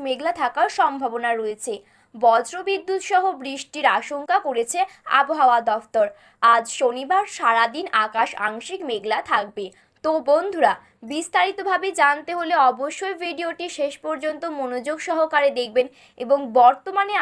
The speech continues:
আপনার জেলার আবহাওয়া কেমন রয়েছে তা আমাদের ভিডিওর কমেন্ট বক্সে কমেন্ট করে জানাবেন। আর আপনি যদি চ্যানেলটিতে নতুন দর্শক হয়ে থাকেন, তাহলে চ্যানেলটি সাবস্ক্রাইব করে পাশে থাকা বেল বাটনটি অল করে রেখে দেবেন পরবর্তী ভিডিওগুলো সবার আগে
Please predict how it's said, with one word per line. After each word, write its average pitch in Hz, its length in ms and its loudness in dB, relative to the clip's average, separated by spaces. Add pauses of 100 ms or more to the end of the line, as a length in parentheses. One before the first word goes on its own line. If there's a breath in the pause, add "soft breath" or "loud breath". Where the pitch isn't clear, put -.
আপনার 370 420 -2
জেলার 370 340 2
আবহাওয়া 320 300 2 (140)
কেমন 240 360 0
রয়েছে 349 360 -4 (380 soft breath)
তা 277 140 6
আমাদের 285 260 -4 (100)
ভিডিওর 269 280 -4 (100)
কমেন্ট 302 300 0
বক্সে 233 320 -4 (120)
কমেন্ট 294 280 -2
করে 226 180 -2
জানাবেন। 220 400 -4 (280 soft breath)
আর 220 140 4 (180)
আপনি 262 220 -6 (100)
যদি 381 240 -4
চ্যানেলটিতে 370 460 -2 (100)
নতুন 294 220 -8 (120)
দর্শক 370 340 0
হয়ে 392 180 -2
থাকেন, 320 240 -4 (280 soft breath)
তাহলে 262 280 4 (100)
চ্যানেলটি 262 400 -2
সাবস্ক্রাইব 262 640 -2
করে 381 240 -4
পাশে 330 220 -4
থাকা 277 180 -2
বেল 240 220 -4
বাটনটি 240 400 -6 (360 soft breath)
অল 294 340 8
করে 262 160 0
রেখে 254 180 -4
দেবেন 220 240 -6 (340)
পরবর্তী 311 500 0 (100)
ভিডিওগুলো 247 520 -6
সবার 311 420 2
আগে 233 120 -4